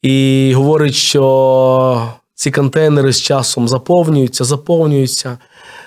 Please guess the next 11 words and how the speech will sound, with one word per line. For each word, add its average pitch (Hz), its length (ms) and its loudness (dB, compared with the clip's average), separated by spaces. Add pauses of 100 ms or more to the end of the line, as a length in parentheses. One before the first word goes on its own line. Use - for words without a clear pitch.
Ці - 140 -2
речі 202 260 2
ніби 185 280 4
не 185 180 2
потрібні 190 680 0
дома, 190 540 0
але 143 200 2
вони 147 260 2
цінні, 156 420 2
їх 120 140 0
жалко 135 600 0